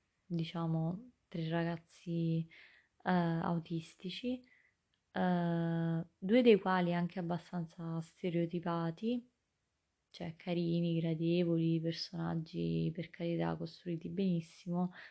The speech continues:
ma stereotipati. Uno stranamente, mm, femminile, eh, infatti questo è un punto a favore della serie, c'è questa rappresentazione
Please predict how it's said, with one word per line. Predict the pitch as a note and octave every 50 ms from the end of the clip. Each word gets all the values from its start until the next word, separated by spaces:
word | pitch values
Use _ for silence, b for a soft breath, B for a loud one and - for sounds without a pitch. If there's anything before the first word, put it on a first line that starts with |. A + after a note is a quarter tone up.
| B B B B
ma | - F#3 F3
stereotipati. | F3+ - - - E3 E3+ E3 E3 E3+ E3 E3+ E3 E3 D#3+ E3 E3 E3 - F3 E3+ E3+ E3 B B B B B B B B B B B B _ _ _ _ _
Uno | - A3 B3 C4 C#4 C#4+ C#4+ D4 C#4+ D4 C#4+ C#4+ - - - _ _ _ _ _ _ _ _ _ _ _ _ _ _ _ _ _ _
stranamente, | - - - - - F#3 F#3 F3+ F3+ F3+ F3+ F#3+ F#3+ F#3+ F#3+ F#3 F#3 F3+ - - F3+ F3 E3+ E3+ - - _ _ _ _ _ - -
mm, | F3+ F3 E3+ E3+ E3 E3 E3 E3 E3 E3 -
femminile, | - F#3+ F3+ F3 F3 F3 E3+ E3+ E3+ E3 E3 E3 F#3 G#3 B3 C4+ - _ _ _ _ _ _ _ _ _
eh, | - F#3 F3 E3+ E3+ E3+
infatti | E3 E3 E3 - F3 E3+ - - - - F3+ E3+ E3+ E3 E3 E3 E3 E3 E3 D#3+
questo | D#3+ F#3 F3 - - -
è | F3
un | E3
punto | E3 - F3 E3 E3 F#3
a | E3 - _
favore | - F3 E3 E3 E3 E3 E3
della | D#3+ D#3+ D#3+ E3 D#3+
serie, | D#3+ - F3+ F3 F3 E3+ E3+ E3+ E3
c'è | E3 F3 E3
questa | - - E3 - - - F3
rappresentazione | E3+ E3 E3 - - E3 E3 E3+ E3 D#3+ F#3 E3+ - - - - F3+ E3 E3 E3 E3 E3 E3 E3 E3 E3